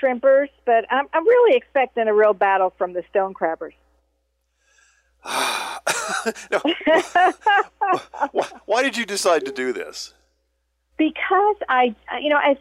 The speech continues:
Speaker 1: I've just, I'm finishing up on drafting some very heavy legislation. I thought it was time to give Floridians, uh, a lighthearted look at, at what's going on and, uh,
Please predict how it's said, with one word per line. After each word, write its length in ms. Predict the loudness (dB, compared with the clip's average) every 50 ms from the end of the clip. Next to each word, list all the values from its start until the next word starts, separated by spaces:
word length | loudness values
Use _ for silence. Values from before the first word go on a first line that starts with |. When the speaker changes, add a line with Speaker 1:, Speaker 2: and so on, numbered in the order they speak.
| _ -10 -4
Speaker 1:
I've 220 | -4 -4 -4 -2
just, 180 | -2 -4 -4 -2 _ -4
I'm 120 | -4 -4 -2
finishing 480 | -2 0 0 0 0 0 0 0 2 2
up 240 | 4 2 2 0 -4 -8 -2
on 300 | 0 2 2 2 0 0
drafting 560 | -2 0 2 2 2 2 0 -2 -2 -4 -4 -2
some 180 | -4 -4 -4 -2
very 380 | 0 2 4 4 4 4 2 2
heavy 340 | 2 2 0 2 4 2
legislation. 800 | 2 4 2 0 0 -4 -8 -2 -2 -2 -2 -2 -2 -2 -2 -2 -2 -8 -20 -20 -20 -20 -18 -6
I 160 | -4 -2 -2 -2
thought 240 | 0 0 0 0
it 80 | 0 -2
was 120 | -4 -6 -10 _ -16 -12 -6
time 360 | -2 0 0 0 0 -2 -6 -4 -4
to 80 | -4 -4
give 380 | 0 2 4 4 4 4 2 -4 _ _ -20 -20 -20 -20 _ _ _
Floridians, 560 | 0 2 4 4 4 6 4 4 4 2 -4 -8 _ _ _ -2
uh, 260 | 0 2 2 2 0 0
a 120 | 0 0 2
lighthearted 680 | 4 4 2 2 0 -2 -2 -2 -2 0 -2 -4 -6 -4
look 300 | -2 -2 -2 -2 -2 -4
at, 160 | -4 -4 -4 _ _ _ _ _ _ _ _ _ _ _ _ 0
at 200 | 2 2 2 2
what's 260 | 2 2 2 2 _
going 320 | 0 2 4 4 2 2 2
on 320 | 2 2 2 2 0 -2
and, 400 | -2 -2 0 0 0 -2 -2 -2
uh, 300 | 0 0 0 0 -2 -2